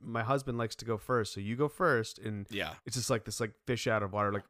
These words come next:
Speaker 1: "Fuck, I don't know what to do." I don't
Speaker 2: Very tense. Yeah.
Speaker 1: Yeah,
Speaker 2: Yeah.
Speaker 1: it's cool. And then the two Orioles are like, "Okay, this guy doesn't seem into it. Let's go."
Speaker 2: Mm-hmm.
Speaker 1: Um, so, uh, when he attempts to record the blimp,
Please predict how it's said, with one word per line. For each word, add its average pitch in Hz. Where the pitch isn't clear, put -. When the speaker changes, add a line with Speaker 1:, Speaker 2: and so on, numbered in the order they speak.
Speaker 1:
"Fuck, 101
I 104
don't 117
know 107
what 95
to 95
do." 107
I 113
don't 110
Speaker 2:
Very 110
tense. 107
Yeah. 90
Speaker 1:
Yeah, 101
Speaker 2:
Yeah. -
Speaker 1:
it's 113
cool. 92
And 131
then 135
the 120
two 143
Orioles 107
are 104
like, 98
"Okay, 123
this 135
guy 226
doesn't 175
seem 123
into 107
it. 95
Let's 120
go." 90
Speaker 2:
Mm-hmm. -
Speaker 1:
Um, 107
so, 131
uh, 127
when 160
he 180
attempts 170
to 190
record 147
the 120
blimp, 107